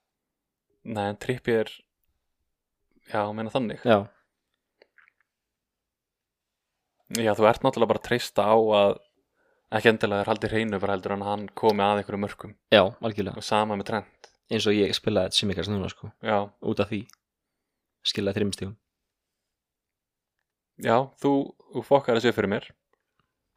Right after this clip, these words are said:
Speaker 1: Ég myndi segja að þessu báðir bara fínt pick.
Speaker 2: <laughs>
Speaker 1: Ég held ég væri bara að snúast á þann pólinn.
Speaker 2: Já.
Speaker 1: Þú veist, þú ert ekkert að búast við clean sheet frá Trent núna.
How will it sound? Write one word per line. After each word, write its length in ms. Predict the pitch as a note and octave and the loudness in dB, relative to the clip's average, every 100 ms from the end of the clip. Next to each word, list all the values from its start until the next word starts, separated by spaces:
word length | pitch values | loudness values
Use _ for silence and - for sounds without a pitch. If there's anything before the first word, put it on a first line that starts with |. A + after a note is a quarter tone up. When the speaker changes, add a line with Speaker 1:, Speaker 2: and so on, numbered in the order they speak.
| _ _ _ | _ _ _
Speaker 1:
Ég 180 | G#2 A#2 | -2 -2
myndi 160 | C3 B2 | -2 -2
segja 240 | D#3 D3 | -4 -4
að 60 | B2+ | -6
þessu 160 | C3 | -4
báðir 280 | - D#3+ A#2 | 0 2 0
bara 140 | G#2 - | -2 -6
fínt 160 | B2 | -6
pick. 300 | - G#2+ - _ _ _ _ _ _ | -6 -6 -10 _ _ _ _ _ _
Speaker 2:
<laughs> 0 | |
Speaker 1:
Ég 1120 | - - - C#3+ - B2 B2 - - - - | -6 -4 2 4 4 2 0 -4 -14 -14 -2
held 120 | A#2 A#2+ | -2 4
ég 60 | C3 | 4
væri 120 | B2+ | 4
bara 80 | A2+ | -2
að 60 | |
snúast 420 | C#3 C3+ G#2+ - _ | -2 0 0 -2 _
á 120 | A#2 | -6
þann 180 | A2 B2 | 0 0
pólinn. 300 | B2 A#2 G#2+ G#2 _ _ _ | 2 0 -2 -12 _ _ _
Speaker 2:
Já. 320 | - A2 A2+ C3 _ _ _ _ _ _ _ _ _ _ _ _ _ | -6 -4 -4 -8 _ _ _ _ _ _ _ _ _ _ _ _ _
Speaker 1:
Þú 60 | A2 | -4
veist, 220 | A2 G#2+ | -2 2
þú 80 | C3 | 0
ert 100 | B2+ | 2
ekkert 200 | B2+ A#2 | 2 2
að 60 | - | 2
búast 320 | C#3 A#2 - | 4 2 2
við 220 | A#2+ A2 - _ _ | 0 0 -2 _ _
clean 220 | - A2 | 0 0
sheet 240 | G2+ G2+ - | 2 -6 0
frá 140 | G#2 F#2+ | 0 2
Trent 300 | G#2 F#2+ - - | 0 -2 -8 -6
núna. 300 | G2 F#2+ | -4 -4